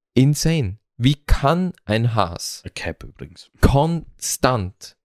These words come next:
Speaker 1: besser sein als ein Alpine, besser sein als, äh, ein Sauber?
Speaker 2: Budget
Speaker 1: Das
Speaker 2: Cap.
Speaker 1: ist
Speaker 2: Das ist einfach,
Speaker 1: Fuck.
Speaker 2: Haas arbeitet immer unter Budget Cap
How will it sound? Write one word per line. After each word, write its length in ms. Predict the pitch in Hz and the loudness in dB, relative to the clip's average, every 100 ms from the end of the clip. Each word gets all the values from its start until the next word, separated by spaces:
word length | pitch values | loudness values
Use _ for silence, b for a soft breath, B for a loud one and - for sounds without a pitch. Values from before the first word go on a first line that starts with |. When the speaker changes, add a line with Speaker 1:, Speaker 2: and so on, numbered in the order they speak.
| _ _ _ _ _ - | _ _ _ _ _ 0
Speaker 1:
besser 280 | 123 - 120 | 2 0 -6
sein 220 | - 107 | -6 -8
als 180 | 104 - | -8 -8
ein 180 | - 101 | -8 -8
Alpine, 460 | - - - 92 107 _ _ _ _ | -8 -4 -4 -4 -10 _ _ _ _
besser 340 | 110 123 - 135 | 2 2 0 -4
sein 380 | 113 104 107 - _ _ _ _ | -6 -8 -8 -14 _ _ _ _
als, 420 | 101 98 - - _ | 0 0 -2 -10 _
äh, 240 | 92 95 - _ | -4 -4 -6 _
ein 140 | - 101 | -2 0
Sauber? 440 | 95 87 87 107 _ - 101 - | 0 -2 -4 -12 _ -12 -4 0
Speaker 2:
Budget 340 | 117 123 113 | 2 2 2
Speaker 1:
Das 80 | 127 | 2
Speaker 2:
Cap. 60 | 95 | 0
Speaker 1:
ist 260 | - - _ _ _ _ _ _ _ _ _ _ _ b b b | -4 -12 _ _ _ _ _ _ _ _ _ _ _ b b b
Speaker 2:
Das 180 | - 110 | -2 2
ist 120 | 127 127 | 2 0
einfach, 280 | 107 127 | 0 -2
Speaker 1:
Fuck. 140 | - - - | -4 -16 -8
Speaker 2:
Haas 400 | 117 113 - - _ _ _ _ _ _ _ _ | 0 2 2 -4 _ _ _ _ _ _ _ _
arbeitet 560 | - 107 110 110 117 - | 0 4 6 4 -2 -6
immer 300 | 131 131 135 - | -4 -2 -2 -4
unter 260 | 135 135 | -6 -6
Budget 420 | - 120 - 127 | -4 -4 -4 -10
Cap 320 | - 131 - | -6 -6 -6